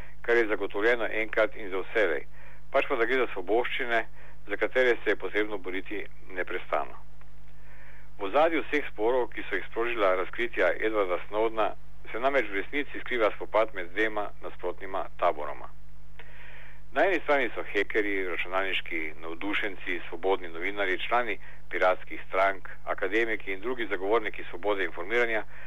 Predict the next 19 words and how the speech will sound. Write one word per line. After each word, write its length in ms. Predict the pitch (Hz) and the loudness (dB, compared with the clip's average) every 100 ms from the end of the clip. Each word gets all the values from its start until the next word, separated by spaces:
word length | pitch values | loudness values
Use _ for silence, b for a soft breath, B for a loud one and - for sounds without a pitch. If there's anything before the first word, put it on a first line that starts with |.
| B B B | B B B
ki 80 | 120 | -2
so 120 | - | -2
prepričani, 540 | 107 101 139 143 131 110 | -2 0 0 2 2 2
da 140 | 98 | 0
informacije 680 | 95 95 104 120 127 120 101 | 0 0 2 2 2 2 2
o 80 | 101 | 2
nečednostih 800 | 98 92 123 120 107 - 101 90 - 92 | -2 -2 0 0 -2 -2 -4 -4 -4 -2
oblastnikov 580 | 87 - 123 123 107 | -2 -2 -2 -2 0
pripadajo 540 | 95 92 98 98 87 78 | 0 0 2 4 2 2
javnosti, 640 | 80 80 85 101 - 143 139 - B B B B B | 2 2 2 -2 -2 -2 -4 -2 B B B B B
na 80 | 123 | -2
drugi 240 | 120 196 160 | -2 -2 0
strani 260 | 165 147 | 2 4
pa 100 | 113 | 2
pisana 440 | 98 98 - 160 113 | 0 -2 0 0 2
druščina 440 | 120 131 - 90 | 0 -2 0 0
državnih 520 | 87 90 110 101 80 | 0 2 2 2 0
uradnikov, 540 | 85 92 98 95 - 87 87 | 4 4 4 0 -2 -2 -2
policistov, 640 | 82 - 101 - 95 95 | -2 -2 -2 -2 -2 -2